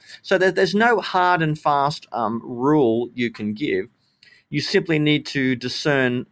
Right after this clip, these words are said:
you know, h-, how relevant, how applicable is a given text. And that could be, like, about divorce. It could be about warfare. You know, it could be about sacrifices in the temple. You just have to discern within the precincts of your own conscience, use your own wisdom,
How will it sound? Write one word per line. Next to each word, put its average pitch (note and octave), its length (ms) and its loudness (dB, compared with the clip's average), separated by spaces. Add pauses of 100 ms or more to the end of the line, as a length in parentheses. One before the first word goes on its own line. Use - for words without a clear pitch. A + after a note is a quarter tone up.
(380)
you C3+ 100 -4
know, B2 260 2
h-, - 260 -6
how D3+ 300 2
relevant, C3+ 560 4
how C#3 200 2
applicable B2+ 600 -2
is D3 240 2
a C#3+ 60 0
given A2 340 0
text. B2 320 -2
And D#3+ 80 2
that E3 120 0
could D#3 120 -2
be, B2+ 80 0
like, A#2+ 320 0 (240)
about G#2+ 380 2
divorce. E3 500 2
It C3 120 -6
could B2+ 200 0
be A#2 140 2
about G#2 520 2
warfare. C#3+ 800 0 (300)
You A#2 80 -2
know, F#2+ 40 0
it - 60 -4
could - 160 -2
be A2 140 0
about G2+ 340 0
sacrifices B2+ 1160 -2
in A2+ 160 -6
the G#2+ 80 -4
temple. C3 520 -4 (280)
You D#3 80 -4
just G3 160 -2
have E3 140 0
to D3 80 -6
discern D3 560 -2
within C#3+ 220 -6
the B2 60 -4
precincts D3 640 -4
of C3 100 -8
your B2+ 180 -2
own B2 120 -2
conscience, D#3 600 -6
use D#3 280 0
your C#3 160 -2
own B2 240 -2
wisdom, C#3+ 480 -2